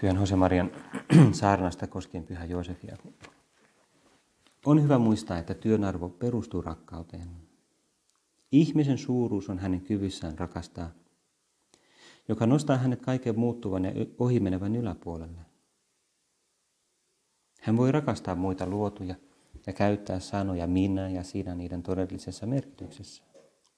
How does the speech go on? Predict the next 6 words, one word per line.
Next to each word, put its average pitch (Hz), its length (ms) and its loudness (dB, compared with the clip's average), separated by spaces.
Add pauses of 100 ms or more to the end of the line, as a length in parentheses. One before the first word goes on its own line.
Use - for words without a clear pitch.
(960)
Ennen 101 240 6
kaikkea 104 320 2
hän 95 100 0
kykenee 95 320 0
rakastamaan 92 560 -2
Jumalaa 107 400 -4